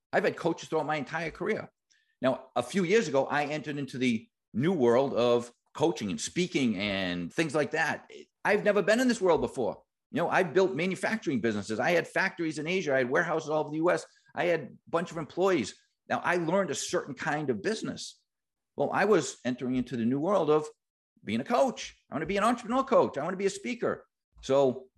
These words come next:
I got myself a coach, coach, coach that helps people learn how to run coaching businesses. Over the years, I've had Tony Robbins coaches. You know, Tony Robbins has, they have business coaches, they have life coaches, they have coach in general.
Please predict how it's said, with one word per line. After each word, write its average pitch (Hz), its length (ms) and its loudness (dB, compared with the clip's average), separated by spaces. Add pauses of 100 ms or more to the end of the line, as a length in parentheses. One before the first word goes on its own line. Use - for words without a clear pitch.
(140)
I 101 80 -6
got 135 180 0
myself 185 340 2
a 180 40 -6
coach, 247 260 2
coach, 139 400 -2 (400)
coach - 300 -2
that 175 160 0
helps - 540 -2
people 151 440 -6
learn 110 180 -4
how 127 120 -4
to 131 60 0
run 139 160 -4
coaching - 360 -4
businesses. 80 540 -8 (680)
Over 131 180 0
the 120 80 0
years, 156 260 2
I've 143 140 2
had 131 380 0 (400)
Tony 190 180 0
Robbins 214 360 4
coaches. 107 540 -2 (320)
You 117 60 -4
know, 127 60 -2
Tony 165 220 -2
Robbins 170 280 4
has, 135 200 2
they 117 120 0
have 104 160 -2
business 156 240 -4
coaches, 147 340 -2
they 117 100 0
have 92 120 -2
life 147 200 2
coaches, 147 280 -4
they 113 60 0
have 98 120 -6
coach 135 260 -4 (380)
in 143 200 -4
general. 151 680 0